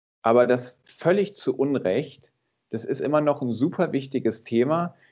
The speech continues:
und das muss auch irgendwie wieder in den Vordergrund gerückt werden.“ Und da muss ich ganz ehrlich zugeben, habe ich mich ein bisschen ertappt gefühlt, weil ich n-, mich natürlich viel mit den Meeren auseinandersetze, aber dass auch im Moment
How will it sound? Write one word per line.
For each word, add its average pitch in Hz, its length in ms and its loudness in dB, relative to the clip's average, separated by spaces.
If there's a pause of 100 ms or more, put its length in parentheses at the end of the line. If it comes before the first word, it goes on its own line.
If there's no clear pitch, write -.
(120)
und 117 280 0 (160)
das 120 220 0
muss 139 180 0
auch - 160 -2
irgendwie 127 320 2
wieder 113 180 4
in 107 60 2
den 110 140 -4
Vordergrund 92 560 0
gerückt - 320 -10
werden.“ - 320 -8 (320)
Und 117 180 4
da 123 80 8
muss 151 160 -2
ich 156 140 -8
ganz 139 180 -4
ehrlich 135 320 -4
zugeben, 156 560 -4 (220)
habe 139 180 0
ich - 140 -4
mich 143 180 -6
ein 127 60 -6
bisschen 147 260 -4
ertappt - 480 -4
gefühlt, 170 560 -2
weil 110 220 4
ich 113 180 -8
n-, 123 300 -8
mich 127 220 -6
natürlich 131 340 -6
viel 143 160 0
mit 120 180 -2
den 92 140 -2
Meeren 143 320 0
auseinandersetze, 98 1160 0 (460)
aber 127 460 4 (200)
dass 123 280 -4
auch - 400 -6 (160)
im 123 80 -4
Moment 127 680 -4